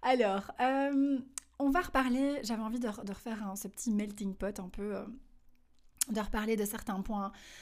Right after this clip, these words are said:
euh, par rapport aux, aux relations intimes, aux relations amoureuses, parce que, euh, j'en ai pas mal parlé dans mes dernières séances, euh, de coaching, euh, certaines des, séances, pardon, de design humain aussi.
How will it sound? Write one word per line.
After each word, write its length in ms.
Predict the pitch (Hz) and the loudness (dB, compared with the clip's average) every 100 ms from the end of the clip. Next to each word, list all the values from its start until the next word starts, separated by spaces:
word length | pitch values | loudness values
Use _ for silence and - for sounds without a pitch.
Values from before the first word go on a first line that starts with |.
| - 196 | -10 -4
euh, 260 | 196 190 | -2 0
par 140 | 190 202 | -2 -2
rapport 400 | 196 220 214 208 | -2 -2 -2 -2
aux, 320 | 196 180 208 | -2 -2 -4
aux 20 | |
relations 720 | 196 208 185 - - 190 190 - | -4 -4 -4 -4 -6 -6 -6 -6
intimes, 500 | 185 180 214 202 202 | -8 -8 -6 -4 -2
aux 60 | 190 | -4
relations 400 | 196 180 - 190 | -6 -6 -6 -6
amoureuses, 500 | 180 196 220 220 214 | -6 -4 -2 -2 -4
parce 380 | 190 196 - | -6 -6 -8
que, 360 | - 202 196 190 196 | -6 -4 -2 -4 -4
euh, 440 | 180 185 180 180 - - - - | -6 -4 -6 -8 -12 -18 -20 -8
j'en 200 | 220 202 | -2 0
ai 100 | 220 | 0
pas 140 | 208 | 0
mal 180 | 240 277 | 0 0
parlé 380 | 220 208 208 226 | -2 -2 -2 -2
dans 280 | 202 190 185 | -4 -6 -6
mes 140 | 185 | -6
dernières 320 | 196 214 208 | -4 -4 -6
séances, 540 | - 208 208 214 - - | -8 -6 -6 -6 -8 -8
euh, 380 | 190 185 185 185 | -10 -10 -10 -10
de 120 | 180 | -8
coaching, 840 | 269 269 254 - 247 247 247 247 247 - | -6 -4 -6 -6 -4 -2 0 0 -2 -4
euh, 760 | 196 196 196 196 202 202 202 | -6 -6 -6 -6 -6 -6 -6
certaines 440 | 208 - 285 269 226 | -6 -6 -6 -4 -2
des, 340 | 202 208 - | -4 -8 -10
séances, 320 | - 226 202 | -8 -4 -6
pardon, 260 | 202 202 202 | -6 -6 -6
de 100 | 190 | -6
design 340 | 190 202 190 | -6 -4 -4
humain 180 | 185 175 | -4 -6
aussi. 260 | 190 - | -6 -4